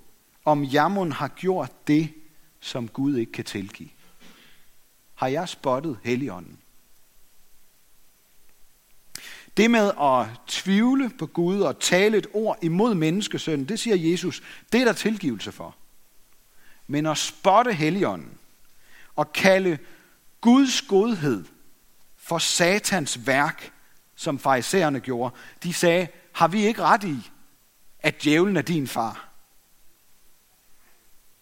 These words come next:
Det er der ikke tilgivelse for. Og hvorfor er der ikke det? Prøv lige at tænke efter.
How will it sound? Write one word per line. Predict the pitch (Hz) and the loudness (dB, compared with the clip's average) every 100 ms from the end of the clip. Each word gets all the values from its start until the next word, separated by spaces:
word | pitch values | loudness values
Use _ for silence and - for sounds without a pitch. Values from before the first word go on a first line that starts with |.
| - - - _ _ _ - - - - - - - - - | -20 -20 -20 _ _ _ -20 -20 -20 -20 -20 -20 -20 -12 0
Det | 202 | 2
er | |
der | 196 | 2
ikke | 170 175 | 0 0
tilgivelse | - 170 139 98 - | -4 -4 -4 -8 -10
for. | 95 85 - - - _ _ - - _ _ - - - - - _ - - - - - _ _ - - _ _ - - - - | -14 -18 -20 -20 -20 _ _ -20 -20 _ _ -20 -20 -20 -20 -20 _ -20 -20 -20 -20 -20 _ _ -20 -20 _ _ -20 -20 -20 -12
Og | 139 | -6
hvorfor | 143 190 190 | -4 -2 0
er | 185 | 0
der | |
ikke | 196 196 | -2 -2
det? | 160 160 - - _ - - - _ - - - - - | -6 -6 -14 -20 _ -20 -20 -20 _ -20 -20 -20 -20 -6
Prøv | 208 | -4
lige | 226 | -2
at | |
tænke | - 185 165 | -2 -2 0
efter. | 175 - - | -2 -6 -16